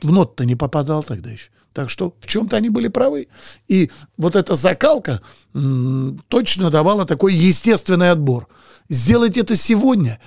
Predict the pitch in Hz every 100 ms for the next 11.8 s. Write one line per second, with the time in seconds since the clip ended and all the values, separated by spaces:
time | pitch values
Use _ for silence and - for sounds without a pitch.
0 | - - - 233 220 190 190 190 165 190
1 | 202 190 - _ _ _ _ _ _ _
2 | _ - 165 127 - - 131 120 117 -
3 | 170 185 - - 208 330 185 - 131 165
4 | 190 139 - 120 143 - 123 139 - -
5 | - 180 202 - - - 131 101 - -
6 | 202 202 208 214 - - - _ _ _
7 | 311 _ 160 185 220 175 156 165 139 185
8 | 139 214 233 175 - - _ 247 139 135
9 | 147 156 147 143 175 135 - 120 - -
10 | _ 147 143 - 170 143 131 - 220 180
11 | 139 113 123 117 120 127 123 107